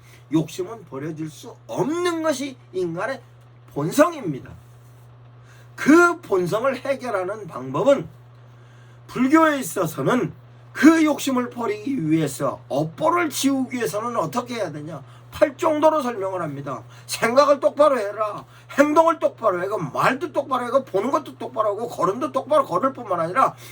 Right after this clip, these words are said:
모든 부분에서 바로 가면 그 부분에 의해서 내가 가지고 있는 욕심이 버려져서 업보가 지워진다라고 얘기합니다. 그러나 그렇게 한다고 지워집니까? 안 지워집니다.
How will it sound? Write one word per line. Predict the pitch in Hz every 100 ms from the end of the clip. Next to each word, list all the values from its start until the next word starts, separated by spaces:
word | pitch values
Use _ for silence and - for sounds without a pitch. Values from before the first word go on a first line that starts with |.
| -
모든 | 139 185 302 370 381 339
부분에서 | 294 269 233 220
바로 | - 226 349
가면 | 285 160 262 269 - - - - - -
그 | - 294 330
부분에 | 349 330 339
의해서 | 320 240 220 160 208
내가 | 202 143 135 180
가지고 | 196 160 170
있는 | 175 190
욕심이 | 160 180 269 254 180
버려져서 | 233 277 339 330 285 240 - -
업보가 | 156 156 208
지워진다라고 | - 139 139 160 - 180 175 175
얘기합니다. | 151 156 117 151 123 - - - - - -
그러나 | - 113 -
그렇게 | - 117 113 180
한다고 | 160 117 -
지워집니까? | - 120 202 - 302 - - 269 - - - -
안 | 92 131
지워집니다. | 285 339 254 127 87